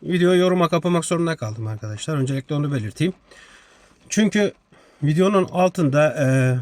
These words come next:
yani konumuzla hiç alakası olmayan yorumlar var ve biz burada bir firmayı gömelim anlamında bir, e, video paylaşmadık tabii ki.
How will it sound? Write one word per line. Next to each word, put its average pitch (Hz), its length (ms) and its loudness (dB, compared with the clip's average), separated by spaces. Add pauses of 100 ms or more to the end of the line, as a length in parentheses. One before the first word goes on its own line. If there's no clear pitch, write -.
(960)
yani 196 180 4
konumuzla 208 520 -2
hiç 185 260 -4
alakası 180 640 0
olmayan 180 640 0
yorumlar 170 480 0
var 135 280 -2
ve 156 260 0
biz 160 300 -4
burada 160 380 0
bir 156 180 -2 (520)
firmayı 156 680 2 (560)
gömelim 151 560 4
anlamında 151 720 -2
bir, 160 180 -4 (600)
e, 113 360 -4
video 143 240 -2
paylaşmadık 117 500 -4
tabii 101 220 -8
ki. - 180 -12